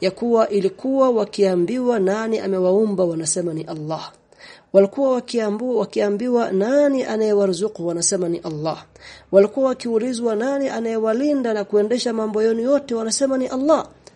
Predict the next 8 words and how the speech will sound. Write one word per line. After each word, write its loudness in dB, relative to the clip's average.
Lakini 0
walikuwa 0
wakiambiwa 0
wamwabudu -2
Allah -4
subhanahu -4
wa -2
ta'ala, 0